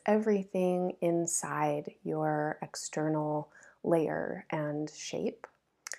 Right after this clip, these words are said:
So everything inside your skin, everything inside your skeleton. And in this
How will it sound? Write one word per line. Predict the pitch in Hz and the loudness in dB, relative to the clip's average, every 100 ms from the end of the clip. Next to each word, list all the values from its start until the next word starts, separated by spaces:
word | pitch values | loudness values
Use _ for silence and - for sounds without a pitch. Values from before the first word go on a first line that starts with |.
| - _ _ | -14 _ _
So | - - | -10 -4
everything | 202 220 226 220 208 196 | -2 2 0 0 0 2
inside | 185 160 - 165 170 | 0 0 0 2 2
your | 175 175 | 0 0
skin, | - - 170 165 165 165 170 | -2 -2 0 0 0 0 0
everything | 175 190 190 190 180 170 | 2 2 2 2 2 0
inside | 160 151 - 151 151 160 160 | -2 -2 -4 -2 0 0 0
your | 165 147 143 | -2 -2 -2
skeleton. | - - 143 175 - 240 247 294 294 _ _ - - _ _ _ _ _ _ _ _ _ _ _ _ _ _ _ _ _ _ _ _ _ _ - | -4 -4 -2 -2 -2 -2 0 0 -4 _ _ -20 -20 _ _ _ _ _ _ _ _ _ _ _ _ _ _ _ _ _ _ _ _ _ _ -4
And | 170 165 160 | 0 0 2
in | 165 170 | 2 2
this | 175 | 2